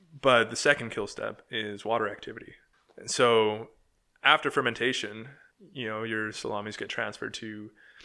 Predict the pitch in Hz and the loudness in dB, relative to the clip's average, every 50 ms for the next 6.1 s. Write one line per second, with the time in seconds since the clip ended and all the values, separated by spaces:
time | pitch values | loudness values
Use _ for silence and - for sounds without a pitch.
0 | - - - _ _ - - 117 113 110 110 120 117 - 127 139 147 143 131 - | -20 -20 -20 _ _ -12 -10 -8 -8 -8 -8 -8 -2 2 4 6 6 4 2 -2
1 | - 110 107 107 117 - - _ _ _ _ _ _ _ - - - 113 110 107 | -6 -8 -8 -10 -12 -14 -16 _ _ _ _ _ _ _ -8 -4 -2 -2 -2 -2
2 | 107 107 107 104 107 - _ _ _ _ _ _ - - - 156 135 135 - - | -4 -4 -4 -6 -8 -10 _ _ _ _ _ _ -4 2 4 4 4 4 2 2
3 | 117 117 113 123 117 113 110 107 - 123 123 117 113 110 107 113 104 104 110 113 | 0 0 0 -2 -2 -2 -4 -4 -4 -4 -4 -2 -2 -2 -2 -2 -4 -4 -4 -4
4 | 113 127 151 160 - - _ _ _ _ _ _ _ - - 117 113 107 110 107 | -6 -10 -12 -14 -16 -20 _ _ _ _ _ _ _ -8 -6 -4 -4 -4 -4 -6
5 | 107 107 107 101 101 104 104 110 _ _ _ _ - - 117 113 113 110 110 107 | -6 -6 -8 -10 -14 -16 -20 -20 _ _ _ _ -8 -4 -2 0 0 0 0 -2
6 | 107 110 | -4 -6